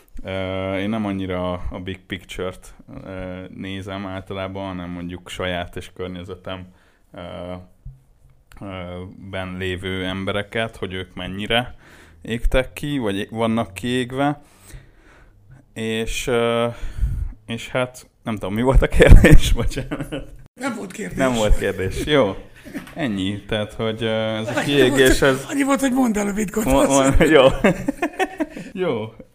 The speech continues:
Speaker 1: Szóval, hát ez a kiégés, igen. Tehát, hogy ez, ez, ö, a covid erősen rás-, rá segített. Tehát, hogy mindenki itt bezárkózott,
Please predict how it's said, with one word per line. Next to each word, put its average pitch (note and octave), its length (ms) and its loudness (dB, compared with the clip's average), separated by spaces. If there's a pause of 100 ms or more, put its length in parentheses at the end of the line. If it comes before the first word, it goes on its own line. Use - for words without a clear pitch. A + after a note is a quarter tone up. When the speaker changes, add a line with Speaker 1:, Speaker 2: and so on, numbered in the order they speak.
Speaker 1:
Szóval, G3+ 560 -2 (100)
hát G#3+ 200 -6
ez G#3 120 0
a F#3 100 -4
kiégés, B2 540 -4
igen. A2 420 -6
Tehát, A2+ 260 -4
hogy C3+ 200 -4
ez, C3+ 200 -4
ez, B2+ 320 -6
ö, B2+ 180 -2 (100)
a A#2+ 140 -10
covid C#3+ 540 -2 (380)
erősen G2+ 500 -2
rás-, F2 440 -4
rá F2+ 280 -4 (340)
segített. F2 680 -8
Tehát, F#2 300 -10
hogy G2+ 300 -10 (360)
mindenki G2 640 -8
itt F#2+ 240 -16 (180)
bezárkózott, G2+ 1160 -6